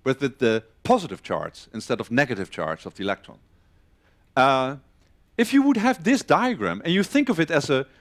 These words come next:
you, I put my kind of big space-time slicer here and put this whole knot through the slicer. Actually, we could almost do this. No, it's still on. So, so this would be, uh, slicing one electron.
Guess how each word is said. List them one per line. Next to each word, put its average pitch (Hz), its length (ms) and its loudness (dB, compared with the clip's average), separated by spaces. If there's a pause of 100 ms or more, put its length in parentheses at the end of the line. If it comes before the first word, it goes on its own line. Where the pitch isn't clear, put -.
(100)
you, 175 160 -2
I 156 100 2
put 202 240 -4
my 151 180 2
kind 135 200 -2
of 104 260 -10
big 220 200 0
space-time 113 640 0
slicer 117 500 2
here 87 320 -4 (220)
and 127 140 -2
put 240 160 2
this 175 140 2
whole 151 200 2
knot 143 440 0 (200)
through 170 160 -4
the 117 100 -2
slicer. - 560 0 (840)
Actually, - 260 -6
we 98 80 -8
could 107 140 -10
almost 117 300 -6
do 185 140 -2
this. - 320 -10 (240)
No, 113 220 -10
it's - 180 -8
still 110 260 -2
on. 85 300 -2 (420)
So, 117 380 0 (2000)
so - 140 -6
this 185 240 0
would 170 120 -2
be, 120 300 2
uh, 101 160 4
slicing 123 540 -2
one 175 180 -2
electron. 80 460 -8